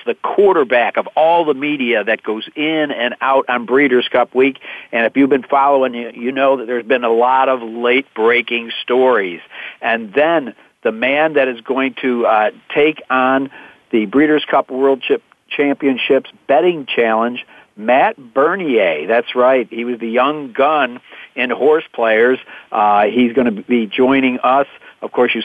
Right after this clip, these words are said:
see him a lot on the daily racing form sites, a lot of times with Dan Illman, uh, doing the weekly video. Uh, he's out at Santa Anita, so he will be our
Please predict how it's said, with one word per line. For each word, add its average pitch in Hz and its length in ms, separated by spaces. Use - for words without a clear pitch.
see 143 80
him 123 100
a 117 60
lot 120 380
on 113 140
the 110 80
daily 110 300
racing 139 420
form 135 420
sites, 131 400
a 110 100
lot 113 220
of - 20
times 117 340
with 110 200
Dan 113 240
Illman, 131 420
uh, 104 160
doing 123 260
the 110 60
weekly 117 340
video. 139 560
Uh, 104 120
he's 139 260
out 123 280
at 127 200
Santa 135 300
Anita, 135 480
so 113 140
he 135 200
will 127 180
be 123 300
our 120 400